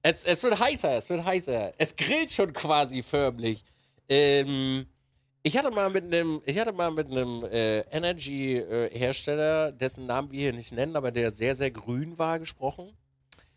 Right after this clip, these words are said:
Und, äh, ich bin da, äh, eigentlich nicht so, also ich möchte sowas eigentlich gar nicht promoten. Das hat aber sehr, sehr, sehr, sehr, sehr, sehr,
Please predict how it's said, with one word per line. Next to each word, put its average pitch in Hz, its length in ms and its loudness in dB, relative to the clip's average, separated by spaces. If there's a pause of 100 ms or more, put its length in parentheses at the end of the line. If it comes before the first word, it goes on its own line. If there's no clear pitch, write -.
(280)
Und, 120 380 0
äh, 113 580 0 (100)
ich - 140 -18
bin 160 100 -8
da, 139 380 0
äh, 113 340 0
eigentlich 175 560 -6 (220)
nicht 143 360 -8
so, 156 760 -2 (960)
also 120 260 -6
ich 117 240 -10
möchte 135 340 -4
sowas 180 240 -6
eigentlich 170 300 -8
gar 151 100 -2
nicht 175 160 -12
promoten. 202 640 -6 (380)
Das 127 160 -2
hat 180 100 -4
aber 160 220 2
sehr, 175 380 0
sehr, 180 300 0
sehr, 170 300 -2
sehr, 160 400 -2
sehr, 143 720 2
sehr, 202 680 2